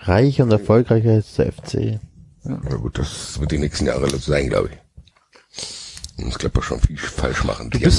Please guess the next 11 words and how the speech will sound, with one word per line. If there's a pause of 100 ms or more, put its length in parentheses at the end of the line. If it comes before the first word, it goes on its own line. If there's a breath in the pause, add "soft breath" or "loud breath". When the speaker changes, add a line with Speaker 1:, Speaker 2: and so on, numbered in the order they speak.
Speaker 3:
haben
Speaker 2:
gerade
sehr
leise,
Basti. (180)
Speaker 1:
Das
Speaker 3:
Gladbach
Speaker 1:
stimmt.
Speaker 3:
hat
tatsächlich,
äh,